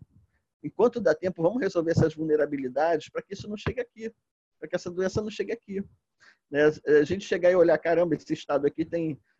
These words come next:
três arquitetos que trabalham com isso e tem condição de fazer esse processo. Aqui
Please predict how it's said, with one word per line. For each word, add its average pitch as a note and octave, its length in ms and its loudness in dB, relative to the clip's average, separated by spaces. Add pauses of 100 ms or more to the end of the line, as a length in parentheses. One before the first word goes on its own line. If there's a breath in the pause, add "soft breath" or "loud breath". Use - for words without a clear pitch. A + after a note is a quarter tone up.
(140)
três F#3 240 2
arquitetos E3+ 440 -2
que - 120 -20
trabalham D3+ 440 0
com D3+ 200 -4
isso F#3+ 600 -2 (420)
e D#3 200 -2
tem E3 380 -2
condição E3 480 0
de - 100 -8
fazer D3+ 380 0
esse F3 200 0
processo. C3+ 720 0 (540)
Aqui D#3+ 480 0